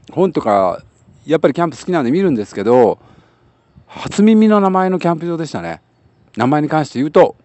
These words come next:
言いませんけどね。<laughs> 言えよっていう人いるかもしれないけど、言わないですね。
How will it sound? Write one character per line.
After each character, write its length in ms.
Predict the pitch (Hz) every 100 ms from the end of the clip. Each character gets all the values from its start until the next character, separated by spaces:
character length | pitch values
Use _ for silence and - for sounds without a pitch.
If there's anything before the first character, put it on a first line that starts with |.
| _ _ _ _
言 100 | -
い 40 | 143
ま 100 | 143
せ 120 | 156
ん 40 |
け 80 | 131
ど 80 | 87
ね。 160 | 110 113 _ - 147 165 - 170 - _ - _ - _ _ _
<laughs> 1000 | - - _ _ _ - _ - 285 254
言 180 | 123 185
え 20 |
よ 100 | 175
っ 40 |
て 100 | -
い 40 | 123
う 20 |
人 160 | - 123
い 40 |
る 60 | 123
か 80 | 139
も 80 |
し 40 | 110
れ 60 |
な 80 | 113
い 40 | 107
け 60 |
ど、 40 | 98
言 80 |
わ 60 | 117
な 80 | 123
い 20 |
で 80 | 107
す 80 | 95
ね。 220 | 92